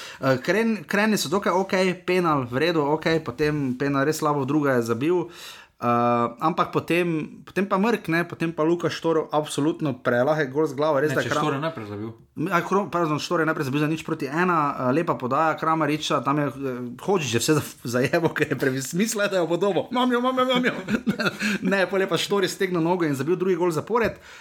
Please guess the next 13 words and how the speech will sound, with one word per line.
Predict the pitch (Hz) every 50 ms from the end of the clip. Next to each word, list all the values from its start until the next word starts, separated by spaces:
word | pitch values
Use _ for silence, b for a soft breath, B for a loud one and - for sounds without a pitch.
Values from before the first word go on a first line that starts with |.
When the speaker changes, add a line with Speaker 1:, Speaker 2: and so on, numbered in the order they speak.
| B B
Speaker 1:
prejšnji | - 143 156 156 - 147
teden | 139 151 147 143
seveda | - - 160 151 143
odločil | 135 147 156 151 151 131
tekmo | - 156 156 - 143
proti | 135 151 147 - 131
Olimpiji. | 147 220 254 247 254 214 175 B B B B B B B B B B B _
Eh, | - 147 143 143 139 139 139 135 135 139 139 135 131 127 127 - _
potem | - 151 139 156 180 190
pa | 180 175 190
ena | 202 202 185
proti | - - 175 175 160
ena. | - - 247 262 226 190 151 - -